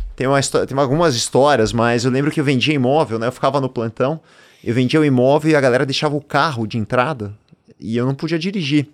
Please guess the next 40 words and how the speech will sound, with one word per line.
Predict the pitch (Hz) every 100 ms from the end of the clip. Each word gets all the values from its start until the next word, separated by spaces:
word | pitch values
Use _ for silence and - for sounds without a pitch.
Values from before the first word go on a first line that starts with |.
| _ -
E | 123
o | 120
carro | 131 135 165
ficava | 160 147 139 131
lá | 123
no | 131
plantão. | 123 107 - 135 160 - - _ _
Eu | -
me | 131 151
lembro, | 135 160 151
assim, | 120 151
de | 147 143 127 117 110
na | 123
segunda-feira | - 131 139 131 139 156
organizando | 147 143 147 107 135 147
pra | 139
alguém | 131
ir | 135
buscar | 131 127 147
o | 135
carro | - 117 120 101
ali | 104 110
pra | 117
dar | 110
entrada. | 107 117 120 135 - - - -
Mas | 143
foi | - 170
aí |
que | 165
eu |
me | 170
criei. | 165 156 123 110 -
Com | 135
dezessete | 135 131 156 151 -
anos | 139 131
eu |
abri | 117 135
minha | 131
primeira | 127 131 127
empresa. | - 123 143 151